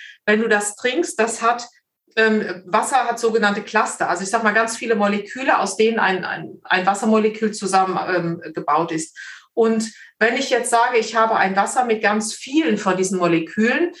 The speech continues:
das ist so, als wenn ich mit zehn Leuten versuchen möchte, durch eine Tür zu gehen. Da komme ich nicht durch.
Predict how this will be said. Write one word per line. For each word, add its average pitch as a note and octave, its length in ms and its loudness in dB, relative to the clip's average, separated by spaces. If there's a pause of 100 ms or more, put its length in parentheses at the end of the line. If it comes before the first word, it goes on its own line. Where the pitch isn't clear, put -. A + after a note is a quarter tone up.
(240)
das A3+ 200 -2
ist A#3 120 -2
so, C4+ 120 2
als A#3 240 2
wenn A#3+ 120 4
ich A#3 160 -4
mit A3 180 -2
zehn D4 240 0
Leuten B3 320 2
versuchen B3 460 -2
möchte, A#3 280 0
durch A3+ 240 0
eine A3 100 0
Tür - 240 -2
zu - 160 -4
gehen. D3+ 300 0
Da E3 100 2
komme A3 300 0
ich A#3 120 -2
nicht A#3+ 280 -4
durch. G#3 420 0